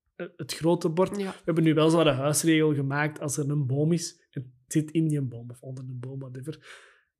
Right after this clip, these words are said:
Speaker 1: dan is het gewoon de boom genoeg. Het is niet van
Speaker 2: Mhm.
Speaker 1: links van de boom of rechts van de boom. Dus dan is
Speaker 2: Nee,
Speaker 1: een boom,
Speaker 2: gewoon een stukje boom is
Speaker 1: een
Speaker 2: genoeg,
Speaker 1: stukje
Speaker 2: zo.
Speaker 1: boom is, is het, het gevonden. Eh, ook een schip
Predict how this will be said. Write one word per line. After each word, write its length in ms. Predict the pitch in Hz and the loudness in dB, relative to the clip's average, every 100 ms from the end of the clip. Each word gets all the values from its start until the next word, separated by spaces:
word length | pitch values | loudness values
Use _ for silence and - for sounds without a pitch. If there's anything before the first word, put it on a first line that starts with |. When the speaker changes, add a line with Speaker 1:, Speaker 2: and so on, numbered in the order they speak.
| _ _ | _ _
Speaker 1:
dan 300 | - 156 160 | -2 2 4
is 160 | 190 185 | 4 4
het 80 | - | 4
gewoon 300 | 160 170 160 | 6 6 6
de 100 | 156 | 4
boom 320 | 143 160 151 | 6 4 4
genoeg. 280 | 143 156 127 | 4 2 2
Het 100 | - | -8
is 120 | 123 | -2
niet 140 | 160 | 0
van 140 | 151 147 | 2 2
Speaker 2:
Mhm. 80 | 147 | 2
Speaker 1:
links 220 | 170 151 | 2 0
van 120 | 160 | -2
de 60 | 151 | -2
boom 220 | 147 151 | -2 -2
of 120 | 139 | -2
rechts 180 | 151 135 | -4 -2
van 80 | 160 | -2
de 80 | 143 | -2
boom. 220 | 139 139 | -2 -2
Dus 80 | 147 | 0
dan 100 | 156 | 2
is 60 | |
Speaker 2:
Nee, 100 | 156 | 2
Speaker 1:
een 60 | 156 | 4
boom, 120 | 151 | 4
Speaker 2:
gewoon 160 | 160 196 | 2 2
een 80 | 202 | -2
stukje 380 | - 220 - | -6 -6 -6
boom 300 | 196 196 196 | -2 0 0
is 260 | 190 185 - | -2 -8 -12
Speaker 1:
een 160 | - 202 | -6 -2
Speaker 2:
genoeg, 100 | 180 | 0
Speaker 1:
stukje 360 | 180 - - | 0 0 0
Speaker 2:
zo. 60 | 156 | 2
Speaker 1:
boom 260 | 156 160 | 4 4
is, 220 | 165 - - | 2 4 4
is 200 | 156 - | 4 2
het, 140 | 156 | 0
het 160 | 147 - | 0 -6
gevonden. 520 | 127 139 151 156 156 | -6 -2 0 0 0
Eh, 180 | 151 156 | -2 -2
ook 240 | 160 - _ - _ | -4 -6 _ -20 _
een 140 | - 151 | -4 0
schip 520 | - - 180 185 - | 0 2 0 -2 -18